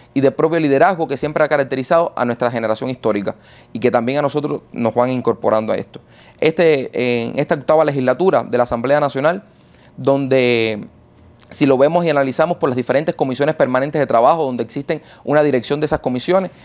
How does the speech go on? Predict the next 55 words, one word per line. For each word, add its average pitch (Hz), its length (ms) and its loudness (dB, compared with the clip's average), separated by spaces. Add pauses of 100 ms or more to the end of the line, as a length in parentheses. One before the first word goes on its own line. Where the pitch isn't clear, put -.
(120)
vemos 143 260 2
el 135 100 2
papel 151 300 2
de 160 80 0
la 151 60 2
ju-, 131 220 -4
de 135 140 2
la 123 60 4
mujer 120 380 -4 (480)
y 135 100 2
ese 151 180 2
papel 156 240 0
también 160 220 -2
de 185 80 2
la 151 80 2
juventud, 131 460 -4 (100)
que 127 100 -4
también 123 280 -2
tenemos 147 280 0
jóvenes 165 340 2
que 135 120 -2
también, 131 400 -2 (320)
eh, 113 400 2
pertenecen 151 480 0
a 165 60 2
las 139 100 0
direcciones 139 420 -2
de 156 40 -2
la, 139 100 2
de 120 160 -2
las 120 80 -2
propias 139 240 -4
comisiones. 117 480 -2 (260)
Y 123 140 0
eso 143 100 0
también 151 220 0
es 165 80 -2
parte 151 280 0
de 175 60 4
la 156 120 2
confianza 151 540 -2
que 127 120 -2
se, 120 60 -6
también 120 220 -2
se 143 80 -4
tienen 131 200 -4
en 131 80 -2
los 113 100 2
jóvenes, 113 280 2
de 110 100 0
poder 113 260 4
actuar, 147 460 2
de 139 80 -6
poder 120 260 -2
interactuar, 135 560 0